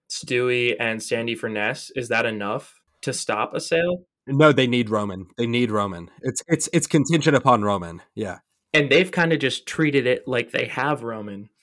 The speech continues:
Speaker 2: Mm-hmm.
Speaker 1: but he's been the most hesitant the whole time.
Speaker 2: Yeah,
Speaker 1: And
Speaker 2: yeah.
Speaker 1: his dad's starting to turn him.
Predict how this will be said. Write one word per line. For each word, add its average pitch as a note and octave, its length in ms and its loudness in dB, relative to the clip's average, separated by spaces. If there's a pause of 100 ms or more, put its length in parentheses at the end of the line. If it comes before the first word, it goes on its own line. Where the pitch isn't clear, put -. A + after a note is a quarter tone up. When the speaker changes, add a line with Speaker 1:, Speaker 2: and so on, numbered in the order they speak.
(300)
Speaker 2:
Mm-hmm. G#2+ 140 -4
Speaker 1:
but C3 160 2
he's F3 260 0
been F3+ 200 6
the D3+ 80 4
most C3+ 400 2
hesitant C#3+ 580 -2
the A#2+ 100 0
whole A2 220 -2
time. A#2 420 -8 (400)
Speaker 2:
Yeah, G#2 400 2
Speaker 1:
And G#2+ 160 -10 (140)
Speaker 2:
yeah. G2 160 -6
Speaker 1:
his C#3 200 2
dad's C#3+ 320 4
starting B2 280 0
to G#2+ 80 -2
turn C3+ 260 -6
him. G2+ 220 -8